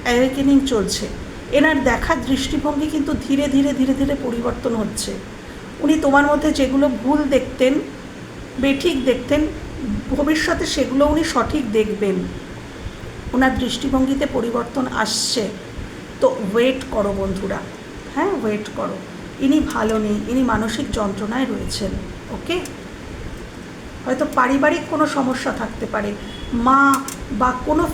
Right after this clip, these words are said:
ফেমিনাইন এনার্জির সাথে তার কোনো প্রবলেম চলছে বর্তমানে, যার জন্য তিনি হ্যাংম্যান হয়ে রয়েছেন, তিনি অ্যাকশন নিতে পারছেন না, সেটাও কিন্তু হতে পারে। ওকে বন্ধুরা, চলো।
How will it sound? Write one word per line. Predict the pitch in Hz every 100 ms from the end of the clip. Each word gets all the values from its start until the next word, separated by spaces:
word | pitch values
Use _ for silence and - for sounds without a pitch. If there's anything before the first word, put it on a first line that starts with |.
| -
ফেমিনাইন | 277 277 330 330 330 370 - -
এনার্জির | 269 294 277 330
সাথে | 302 320 311 -
তার | 262 254
কোনো | 285 285 269
প্রবলেম | 240 220 233 262
চলছে | 262 226 226 220 208 208
বর্তমানে, | 220 220 233 208 202 202 - - - - - - - - -
যার | - 277 277
জন্য | 320 320 359 349
তিনি | 311 277
হ্যাংম্যান | 269 226 226 233
হয়ে | 220 226
রয়েছেন, | 202 202 185 - 196 196
তিনি | 269 269
অ্যাকশন | 247 - - 247
নিতে | 226 233
পারছেন | 233 185 - 220 208
না, | 208 - - - - -
সেটাও | - 254 277 294 285
কিন্তু | 220 - 208
হতে | 190 -
পারে। | 185 - - - - - -
ওকে | 240 - 330
বন্ধুরা, | 269 220 214 220 370 - - - - - - - - -
চলো। | -